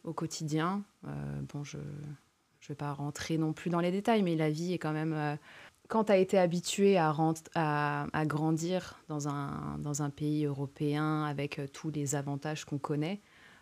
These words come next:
euh, quand on est en France, euh, et de partir, euh, quand j'étais encore un peu une enfant, tu vois, j'étais pas encore adulte, mais c'est en, en ça que ça m'a servi, je pense, de partir, c'est que j'ai, je suis devenue une adulte, euh,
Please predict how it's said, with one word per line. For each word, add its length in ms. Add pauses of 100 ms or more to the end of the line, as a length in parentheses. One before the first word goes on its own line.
(140)
euh, 340
quand 220
on 60
est 60
en 100
France, 540 (680)
euh, 720 (240)
et 100
de 120
partir, 640
euh, 380 (400)
quand 180
j'étais 240
encore 340
un 100
peu 380
une 260
enfant, 420
tu 120
vois, 140
j'étais 220
pas 120
encore 260
adulte, 540 (380)
mais 160
c'est 260
en, 100 (440)
en 100
ça 240
que 120
ça 160
m'a 120
servi, 300
je 80
pense, 240
de 80
partir, 460
c'est 180
que 460
j'ai, 440 (120)
je 40
suis 140
devenue 320
une 120
adulte, 460 (100)
euh, 380